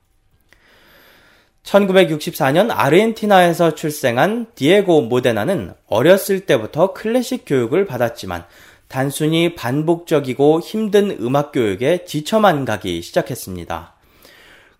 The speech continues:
그러던 중 우연히 보게 된 안데스 지역의 플룻에 관심을 갖게 되었는데요.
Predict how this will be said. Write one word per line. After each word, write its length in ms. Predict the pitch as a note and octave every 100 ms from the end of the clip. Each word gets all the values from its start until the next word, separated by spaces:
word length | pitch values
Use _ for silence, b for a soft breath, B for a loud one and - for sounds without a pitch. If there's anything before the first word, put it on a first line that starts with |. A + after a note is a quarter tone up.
| -
그러던 400 | D3 E3 D#3 B2+
중 280 | D#3 A3+ -
우연히 480 | A#2 D#3 G#3 G#3 -
보게 240 | C3+ A#2+
된 260 | C3 F#3+ G#3+
안데스 600 | - B2 D3+ G3+ G3+ F#3
지역의 580 | E3+ B2+ G2+ C3 F3+ G3
플룻에 580 | - B3+ C4+ B3 A#2 E2
관심을 480 | - C3 C3+ D3 A2+
갖게 380 | A2 A2+ A#2+ G2
되었는데요. 800 | A#2 G#2 F#2 E2+ F#2 D#3 G2